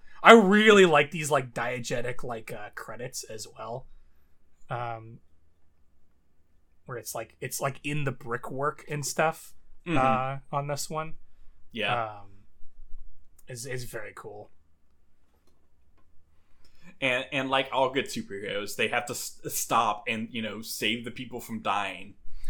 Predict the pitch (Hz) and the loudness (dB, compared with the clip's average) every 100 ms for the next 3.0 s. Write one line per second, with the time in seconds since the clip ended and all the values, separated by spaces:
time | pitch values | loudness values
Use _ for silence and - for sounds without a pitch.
0 | - 127 143 151 135 147 160 175 - 113 | 2 4 4 4 2 4 4 2 0 -4
1 | 110 104 135 143 123 123 - 139 139 123 | -2 0 4 4 6 4 2 -2 2 2
2 | 123 113 117 139 - - 117 - - | 2 0 -2 -4 -2 -2 -2 -4 -8